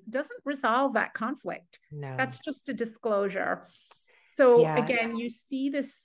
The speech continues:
Speaker 1: situation where the key opinion leaders in medicine are all funded, or the vast majority of, the, of them are heavily funded by the pharmaceutical industry,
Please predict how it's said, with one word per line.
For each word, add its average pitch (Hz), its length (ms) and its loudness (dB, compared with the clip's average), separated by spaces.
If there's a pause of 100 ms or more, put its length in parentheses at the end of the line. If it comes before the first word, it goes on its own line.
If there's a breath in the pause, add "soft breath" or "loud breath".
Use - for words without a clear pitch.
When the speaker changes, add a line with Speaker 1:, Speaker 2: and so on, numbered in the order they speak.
Speaker 1:
situation 214 680 -6
where 190 120 -2
the 185 100 -6
key - 300 -6
opinion 269 500 -2
leaders 190 340 -4
in 190 120 -8
medicine 185 580 -6 (600)
are 202 140 6
all 202 300 4
funded, 185 520 0
or 175 260 -2 (600)
the 202 80 -2
vast 208 380 0
majority 190 500 -2
of, 180 60 -8
the, 175 240 -4
of 180 160 -8
them 170 300 0
are 175 120 -4
heavily 214 440 -2
funded 185 480 0 (420 loud breath)
by 196 140 2
the 185 100 -2
pharmaceutical 208 640 -2
industry, 180 640 -2